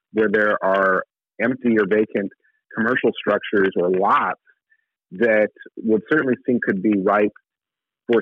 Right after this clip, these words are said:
some kind of development. And so, and that's the thing that's frustrating. We're, the city and the mayor and the administration, they like to put this off onto the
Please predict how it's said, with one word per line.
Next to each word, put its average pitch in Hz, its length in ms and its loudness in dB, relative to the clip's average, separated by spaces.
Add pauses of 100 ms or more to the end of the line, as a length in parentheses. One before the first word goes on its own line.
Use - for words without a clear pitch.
some 139 120 -2
kind 107 240 -4
of 92 100 -6
development. 95 520 -4 (280)
And 101 380 -2 (220)
so, 139 60 2 (140)
and 131 120 0
that's 160 200 0
the - 80 -10
thing 127 160 -2
that's 110 160 -2
frustrating. 107 360 -2
We're, 117 100 2 (260)
the 113 120 0 (140)
city 156 220 4 (1000)
and 117 140 0
the 117 80 2
mayor 131 280 4
and 127 100 0
the 120 60 -4
administration, 110 800 -2 (140)
they 110 120 2
like 120 160 2
to 110 160 -4
put - 160 -4
this 123 180 -2
off 113 220 2
onto 107 180 -2
the 98 80 0